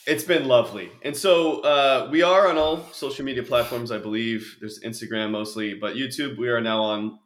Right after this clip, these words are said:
Uh, you can watch us video. So, uh, Spotify as of, as of now is just gonna be, uh, on the audio section of things. But as Scene Weekly, and if you have any questions, go to admin at Scene Weekly, uh, to, to write us an email.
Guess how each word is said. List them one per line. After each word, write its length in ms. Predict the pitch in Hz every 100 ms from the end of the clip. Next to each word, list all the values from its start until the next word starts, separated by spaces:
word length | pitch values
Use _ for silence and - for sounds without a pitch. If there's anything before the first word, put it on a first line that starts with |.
| -
Uh, 140 | 98
you 120 | 98 101
can 140 | 104
watch 240 | 104 104
us 260 | 107 - 104
video. 440 | 110 107 101 101 104 _
So, 400 | - 107 98 95
uh, 240 | 80 90 82 -
Spotify 460 | 104 101 95 95
as 120 | 92 -
of, 80 | 98 -
as 140 | 98 95
of 80 | 92
now 180 | 90
is 80 | 90
just 160 | - -
gonna 140 | 95
be, 120 | 92
uh, 140 | 92 87 _ _ -
on 80 | 113
the 80 |
audio 340 | - 127 131 123
section 360 | 120 117 123
of 80 | 110
things. 280 | 117 113 110 - _ -
But 100 | 113
as 180 | 113 -
Scene 220 | 139 127
Weekly, 300 | 127 123 123
and 100 | 113
if 60 | 123
you 60 |
have 80 | 120
any 80 | 113
questions, 420 | 117 110 113 110
go 140 | 117 104
to 100 | -
admin 420 | 113 110 107 104
at 140 | 90
Scene 380 | - 117 113 107
Weekly, 480 | 113 110 110 107 104 _ _ - -
uh, 460 | 101 98 98 98 92 _
to, 220 | - 101 98
to 100 | 104
write 160 | 107 107
us 100 | 107
an 60 | 98
email. 420 | 123 139 156